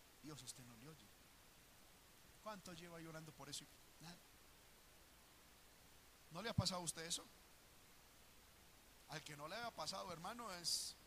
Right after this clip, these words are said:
o porque no ha orado o <laughs> ¿verdad? Pero a todos nos ha pasado. Porque el diablo está ahí, hermano.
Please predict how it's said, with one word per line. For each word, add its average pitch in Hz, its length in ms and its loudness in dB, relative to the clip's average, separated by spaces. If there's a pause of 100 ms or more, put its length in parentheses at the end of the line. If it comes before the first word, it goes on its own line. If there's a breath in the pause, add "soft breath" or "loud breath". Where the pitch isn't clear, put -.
(120)
o 156 100 0
porque 156 360 2
no 151 160 2
ha 175 40 6
orado 208 400 8
o 156 380 2
<laughs> - 3750 -6
¿verdad? 127 380 -2 (480)
Pero 170 140 6
a - 20 4
todos 254 300 10
nos 285 180 12
ha 180 80 12
pasado. 233 560 10 (1200)
Porque 220 240 4
el 185 120 0
diablo 233 280 6
está 247 300 10
ahí, 262 240 8
hermano. 214 420 8